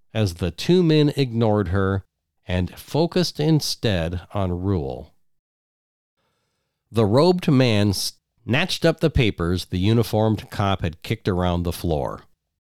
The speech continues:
assembling them in an untidy stack and moving to the desk. He pointed at the desk drawers. "Check them. Look for hidden compartments.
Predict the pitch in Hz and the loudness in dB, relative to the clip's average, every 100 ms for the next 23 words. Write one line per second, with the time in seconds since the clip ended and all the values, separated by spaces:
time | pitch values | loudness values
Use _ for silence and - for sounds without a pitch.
0 | _ _ _ _ _ 107 - 190 170 120 | _ _ _ _ _ -6 0 2 2 4
1 | 113 101 101 101 101 107 98 92 101 135 | 2 2 2 2 0 0 0 0 0 2
2 | 170 - 131 135 135 - - - 85 71 | 2 0 -2 0 -2 -4 -8 -4 -4 -4
3 | 69 _ _ _ _ - 110 107 131 135 | -8 _ _ _ _ -2 2 4 4 2
4 | 123 120 107 92 87 65 - - - _ | 2 0 0 -2 -2 -6 -10 -16 -18 _
5 | _ _ _ _ _ _ _ _ _ _ | _ _ _ _ _ _ _ _ _ _
6 | 220 233 - 175 170 160 - 135 120 127 | -2 -2 2 2 2 0 0 -2 -2 -2
7 | 110 110 - - 85 71 60 60 - - | 0 -2 -2 -8 -6 -4 -6 -10 -16 -18
8 | _ _ _ _ _ _ _ _ _ _ | _ _ _ _ _ _ _ _ _ _
9 | - - 170 - 90 73 71 - _ _ | -12 -2 -2 -2 -4 -4 -8 -16 _ _
10 | 131 175 - 143 131 - 143 147 143 - | -2 -2 -2 -2 -2 0 2 2 0 0
11 | 135 - 95 - 71 62 - | -2 0 -4 -4 -8 -12 -16